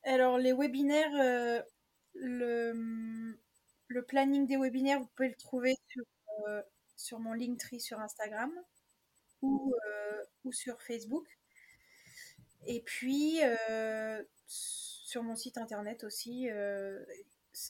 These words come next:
en général, il y a moins de sessions pour le départ que pour le retour. Et on est sur une fois par semaine en, environ, euh,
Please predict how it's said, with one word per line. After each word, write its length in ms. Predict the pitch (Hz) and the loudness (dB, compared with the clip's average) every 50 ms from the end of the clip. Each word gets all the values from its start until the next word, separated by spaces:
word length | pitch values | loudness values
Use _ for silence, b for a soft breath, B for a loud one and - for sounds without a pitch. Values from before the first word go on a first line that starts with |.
| - - | -8 -6
en 100 | 247 240 | -4 -4
général, 500 | 233 254 254 254 262 262 262 277 277 285 | -2 0 2 2 2 4 4 4 4 4
il 80 | 262 254 | 2 2
y 60 | 240 | 2
a 300 | 226 226 226 226 - - _ _ _ _ _ _ _ _ | 4 2 2 0 -4 -8 _ _ _ _ _ _ _ _
moins 320 | 254 247 254 277 294 302 | 0 2 4 6 6 6
de 60 | 302 | 4
sessions 400 | 302 - 285 277 - - 302 285 | 4 2 0 0 0 0 0 -2
pour 240 | 269 - - 254 247 | -2 -4 -4 -2 0
le 100 | 247 247 | 0 0
départ 420 | 214 247 254 247 262 262 262 - - | 0 0 -2 0 0 0 0 -2 -6
que 100 | - 247 | -8 -8
pour 220 | 240 - 220 226 | -8 -8 -8 -8
le 80 | 226 214 | -6 -6
retour. 520 | 226 226 220 - 262 302 311 - - _ _ _ _ _ _ _ _ _ _ _ _ _ _ _ | -8 -10 -8 -6 -6 -6 -6 -8 -18 _ _ _ _ _ _ _ _ _ _ _ _ _ _ _
Et 200 | 240 233 233 226 | -4 -2 -2 -2
on 200 | 226 226 226 226 | -2 -2 -2 0
est 100 | 240 262 | 0 0
sur 320 | 262 - - - 240 233 - | -2 -2 -6 -6 -8 -8 -6
une 160 | 247 233 226 | -6 -6 -8
fois 280 | 226 - - 247 240 - | -8 -2 -2 -2 -2 -2
par 180 | 233 226 - | -8 -8 -8
semaine 400 | - - 226 226 233 240 240 233 | -10 -8 -6 -4 -4 -4 -4 -4
en, 720 | 226 220 214 208 208 202 202 202 196 196 196 196 196 208 208 _ _ _ _ _ | -4 -6 -6 -6 -8 -8 -8 -10 -10 -12 -14 -14 -16 -16 -18 _ _ _ _ _
environ, 680 | 240 214 208 214 214 208 202 208 214 220 220 220 208 196 | -14 -14 -12 -10 -8 -8 -6 -6 -8 -8 -10 -10 -10 -10
euh, 180 | 190 190 190 | -12 -12 -14